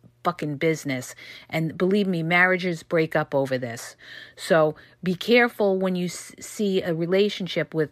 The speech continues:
somebody that's very attached to their mother and they don't understand that, you know, their wife or their husband comes first,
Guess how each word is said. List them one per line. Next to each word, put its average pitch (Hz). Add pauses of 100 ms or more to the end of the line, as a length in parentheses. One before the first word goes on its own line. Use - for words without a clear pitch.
somebody 190
that's 160
very 180
attached 170
to 175
their 151
mother 156 (440)
and 160
they 165
don't 180
understand 180
that, 151 (340)
you 180
know, 139 (420)
their 170
wife 180
or 185
their 190
husband 185
comes 165
first, -